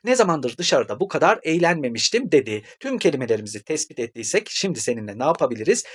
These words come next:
Cevabımıza bakabiliriz sevgili öğrencim. Hemen cevabı senin için yüklüyorum. Uçurtma, ince kağıt ya da kumaştan yapılan rüzgarla havalanan oyuncak. "Hocam illa böyle mi yazmak zorundayız?" Hayır sevgili öğrencim. Uçurtma çocukların uçurduğu bir oyuncaktır yazsan da öğretmenin yine sana doğru puan verecek.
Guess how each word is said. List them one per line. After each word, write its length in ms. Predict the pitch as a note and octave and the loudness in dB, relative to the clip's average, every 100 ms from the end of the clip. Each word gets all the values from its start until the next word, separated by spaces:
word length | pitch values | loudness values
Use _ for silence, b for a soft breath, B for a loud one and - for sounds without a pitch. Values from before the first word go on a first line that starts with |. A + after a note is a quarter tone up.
| B | B
Cevabımıza 640 | E3+ D#3+ B2 A2 G#2+ G2+ | 6 6 4 -2 -2 -2
bakabiliriz 760 | E3 F3 D#3+ G3+ A#2+ B2+ A#2 | -2 -2 0 0 0 0 0
sevgili 400 | - A2 G#2 G#2+ | 0 0 0 0
öğrencim. 440 | G#2+ G#2 G#2 A2 A#3 | 0 0 -2 0 0
Hemen 240 | A3 E3+ B2+ | 2 0 0
cevabı 380 | C3+ B2 G2+ | 2 4 2
senin 240 | A2 F3 F3+ | 0 0 0
için 300 | C3 G#3 G#3 | -2 -2 -2
yüklüyorum. 920 | C3+ D3+ E3+ E3 F#3 E3 D3+ C#3 G2+ B B | -4 -4 2 4 4 6 8 8 4 B B
Uçurtma, 560 | G#3+ A3 A#3+ - A#2 G2+ | -4 2 4 2 0 -8
ince 380 | E3 E3+ E3 D4 | -6 -4 2 2
kağıt 360 | - D#3+ G#3+ - | 4 4 4 2
ya 140 | A#2+ | 0
da 80 | G#2 | 0
kumaştan 460 | - C#4 E3+ - D3 | -2 -2 0 0 2
yapılan 420 | G#3 F#3 A#3 G3 | 2 2 0 0
rüzgarla 400 | F#3 G3 G#3 - | 2 6 6 6
havalanan 500 | F3+ G3+ F3+ A3+ A#3+ | 6 8 8 6 8
oyuncak. 440 | G3+ G3+ C3+ - B B | 6 6 0 -2 B B
"Hocam 260 | G3+ A#3+ | 6 6
illa 280 | A3+ A#3 A3+ | 6 6 10
böyle 220 | A3 A#3 | 10 10
mi 60 | A3 | 8
yazmak 360 | F3+ D3+ D3+ - | 6 6 2 2
zorundayız?" 440 | D#3+ F3 B3+ - | 2 4 4 6
Hayır 260 | D#3 D#3+ B2 | 4 4 2
sevgili 380 | - G#2+ - | -2 -2 -2
öğrencim. 380 | G#2 G#2 G#2 A#2+ | -2 -2 -4 -6
Uçurtma 460 | - - B3 C#3 F3 B B | -6 -2 -2 0 -4 B B
çocukların 560 | E3+ G3 G3 F#3+ F#3 | 0 2 2 2 2
uçurduğu 460 | F3 G3+ F3+ G3 F3+ | 0 2 6 6 6
bir 120 | F#3+ A3 | 2 4
oyuncaktır 560 | D#3 D3 G#3+ - B2+ | 2 6 6 4 -6
yazsan 440 | A2+ E3+ - C3 F#3+ | 2 2 4 2 2
da 120 | C4 | 6
öğretmenin 500 | G3+ G3+ F3 B2 A#2+ | 8 8 2 -8 -2
yine 200 | F#3+ B2+ | -2 0
sana 300 | - A#3 D#3+ | 0 2 6
doğru 280 | D3+ E3+ F3+ | 6 6 2
puan 340 | B2 G3 F3 | 4 4 4
verecek. 440 | B2+ A2+ A2+ - | 2 2 -2 -4